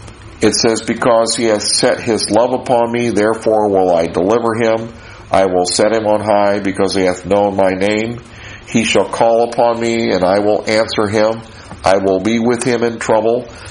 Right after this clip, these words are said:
I will deliver him and honor him. With long life will I satisfy him and show him my salvation."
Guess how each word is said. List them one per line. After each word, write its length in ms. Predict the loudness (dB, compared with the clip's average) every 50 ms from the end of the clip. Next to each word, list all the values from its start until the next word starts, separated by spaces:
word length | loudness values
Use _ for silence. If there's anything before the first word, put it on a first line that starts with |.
| -8 -2
I 160 | 0 0 2
will 200 | 2 0 0 0
deliver 480 | 0 0 0 2 0 0 0 0 -2 -2
him 380 | 0 0 0 0 0 -2 -6 -10 -6 -2
and 240 | 0 0 0 -2 -6 -6 -2
honor 360 | -2 0 2 2 2 0 -2
him. 380 | -2 -2 -2 -2 -2 -4 -6 -12 -10 -2
With 180 | -2 -2 0 2
long 420 | 2 2 4 4 2 0 0 2
life 380 | 2 2 4 2 2 -2 -4 -4
will 180 | -2 0 2
I 100 | 2 2
satisfy 680 | 0 0 0 0 2 2 0 -2 -2 0 0 0 2 0
him 240 | 0 -2 -4 -4 -8 -14 -18 -20 -20 -20 -10 -2
and 260 | 0 0 0 0 -2
show 320 | -4 0 0 2 2 2 0
him 260 | 0 -2 -4 -2 -2
my 360 | 0 2 2 2 0 0 -2
salvation." 1000 | -4 -4 -2 0 0 0 0 0 0 0 -2 -2 -4 -4 -6 -6 -6 -6 -10